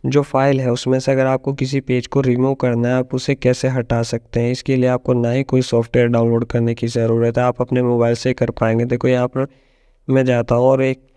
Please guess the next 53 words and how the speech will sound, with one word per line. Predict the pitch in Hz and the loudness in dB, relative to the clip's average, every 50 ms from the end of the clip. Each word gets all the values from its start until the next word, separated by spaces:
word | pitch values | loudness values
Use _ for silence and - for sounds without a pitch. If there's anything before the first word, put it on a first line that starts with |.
| _ _ - - - _ - | _ _ -20 -20 -20 _ -2
पीडीएफ़ | 131 123 123 123 131 135 139 | 0 2 4 4 4 2 2
फाइल | - - 123 120 123 127 | 2 2 2 4 4 4
जो | 123 127 117 | 4 4 4
है | 117 | 4
आपको | 123 123 123 - - 135 | 4 4 2 2 0 0
दिखाता | 127 123 117 - - 110 110 113 - - | 0 0 -2 0 0 0 0 0 0 0
हूँ, | 117 | 0
उसमें | 117 - - 127 123 | 0 0 0 -2 -2
से | 120 - 127 | 0 0 0
मैं | 123 123 | 2 2
आपको | 120 120 117 - - 127 | 2 2 0 -2 -6 -4
पेज | - 123 123 123 123 123 | 0 2 2 2 2 2
रिमूव | 120 120 120 120 | 0 2 2 2
करके | 117 123 123 - 120 | 0 0 -2 0 -2
दिखाऊंगा। | 117 117 113 - 120 117 120 120 | -2 -2 -2 -2 -2 -2 -2 0
देखो | 120 117 117 120 113 | -2 0 0 0 0
जैसे | 123 117 113 - - 123 | 0 -2 -2 0 0 0
यहाँ | 123 123 123 | 0 0 0
पर | 123 - 120 127 | 0 0 2 2
ये | 127 | 2
पीडीएफ़ | 127 - 131 127 127 131 131 127 - - | 2 2 2 2 4 4 2 2 0 -4
है, | 123 | -14
देखो | - - _ _ 120 117 127 120 | -14 -16 _ _ -10 -4 -2 0
यहाँ | 120 123 123 123 | 0 0 0 0
पर | - 131 131 | 2 2 2
आपको | 123 123 - - - | 2 2 0 0 0
इसे | 127 127 - - 135 | -2 0 0 0 0
ओपन | 131 127 - 135 131 127 | 0 0 0 -2 -2 -2
कर | 120 117 113 113 | 0 -2 -2 -2
लेना | 117 123 123 123 | -2 -2 -4 -4
है। | 127 | -6
इसे | 127 - - 143 | -6 -2 0 0
ओपन | 139 135 - 143 135 | 0 0 0 -2 0
करने | 135 139 135 135 147 147 | 0 0 0 0 0 0
के | 147 | 0
लिए | 143 135 135 | 2 2 2
आपके | 131 127 - - 147 139 | 2 0 -2 -2 -2 -2
फ़ोन | - - 135 127 123 | 0 0 0 0 0
में | 131 139 147 | 0 0 -2
ये | 151 143 139 139 135 139 135 - - _ _ - 147 | -2 0 0 0 0 0 -2 -4 -6 _ _ -8 -2
जो | 143 139 131 123 | 0 2 2 2
एप्लीकेशन | 127 127 127 - - 139 131 - 135 131 - 131 131 131 | 2 0 -2 0 0 0 0 0 -2 -2 0 0 0 0
है | 135 139 135 _ _ _ _ _ _ _ _ - | 0 -2 -4 _ _ _ _ _ _ _ _ 0
ये | 135 135 | 0 0
ड्राई | 127 127 127 127 131 131 | 2 2 2 2 2 2
के | 135 135 | 2 2
नाम | 131 127 123 127 | 2 2 2 0
से | 123 - 147 | -2 -4 -6
already | - - 135 131 131 127 131 131 139 143 135 | -4 -2 0 0 2 2 2 2 0 0 0
होगी, | - 113 113 113 117 117 | 0 -2 0 0 0 -2
अगर | 113 135 143 139 127 120 | -2 0 -2 -2 -2 0
नहीं | 120 123 135 135 | -2 -2 -2 -2
है | 135 143 156 151 | -2 -4 -4 -6